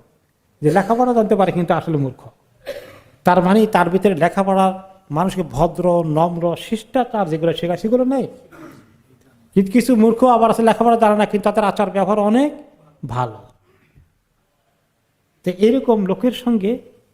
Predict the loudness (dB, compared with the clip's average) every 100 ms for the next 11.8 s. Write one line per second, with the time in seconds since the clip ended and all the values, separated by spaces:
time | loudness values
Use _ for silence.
0 | _ -2 0 2 2 2 0 -2 -2 -2
1 | -4 -6 -6 -8 -10 -10 -14 _ _ 0
2 | 0 2 -2 -4 -2 -2 -4 -4 -4 -4
3 | -2 -2 -4 -4 -4 -2 -4 -4 -6 -2
4 | 0 0 0 0 -2 -4 -16 _ _ -4
5 | -4 -4 -4 -4 -4 -6 -8 -6 -4 -4
6 | -4 -6 -4 -2 -2 -2 -6 -4 -6 -8
7 | _ _ _ -18 -12 -12 -14 -20 -20 _
8 | _ _ _ 0 0 0 -4 -4 -14 -18
9 | -6 -2 2 0 -2 -4 -2 -2 -2 -4
10 | -8 -8 -12 -16 -20 _ _ _ _ _
11 | _ _ _ 0 0 2 -2